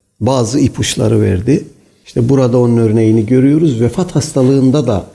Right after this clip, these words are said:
aynı şey oldu biliyorsunuz. Hazreti Ebu Bekir'e haber gönderdi. Ebu Bekir halka namaz kıldırsın diye. Oysa sahabenin ileri gelenleri Hazreti Ali dahil, Hazreti Ömer, Hazreti Osman dahil hepsi orada Efendimizin yanı başındaydı.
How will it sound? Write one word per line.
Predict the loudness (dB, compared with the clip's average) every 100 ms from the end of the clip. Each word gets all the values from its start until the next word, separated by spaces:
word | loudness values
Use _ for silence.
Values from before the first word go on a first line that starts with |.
| -4
aynı | -2 0
şey | -2 -2 0
oldu | 0 -2 0
biliyorsunuz. | 0 0 -2 -2 -2 -4 -12 -20 _ _ -6
Hazreti | -2 0 0
Ebu | 0
Bekir'e | 0 0 -2
haber | 0 0 0 -2
gönderdi. | 0 0 2 0 -2 -8 -10 _ _
Ebu | -2 0 0
Bekir | 0 -2
halka | -2 -2 -2 0 0
namaz | 0 -2
kıldırsın | -4 -8 -8 -8 -6 -6
diye. | -2 -2 -2 -4
Oysa | -2 0 0 -4 -4 -10 -20 -20 _
sahabenin | -10 -4 0 0 0 0 2 0 -4 -16 -20 -20 -20 -8
ileri | 0 0 0 0
gelenleri | 0 2 2 0 0
Hazreti | -2 -2 -2 -4
Ali | -2 0 0 0
dahil, | -2 -2 -2
Hazreti | -2 -2 -2 -2 -2
Ömer, | 0 2 0 -4 -14
Hazreti | -8 -6 -6 -4
Osman | -4 -2 -2 0 0
dahil | 0 -2 -4 -6 -10 -20 _ -20 -20 _ _
hepsi | -4 -4 -2 0
orada | 0 0 0
Efendimizin | -2 0 0 0 0 0
yanı | 0 2 0
başındaydı. | -2 -2 -2 0 -2 -2 -2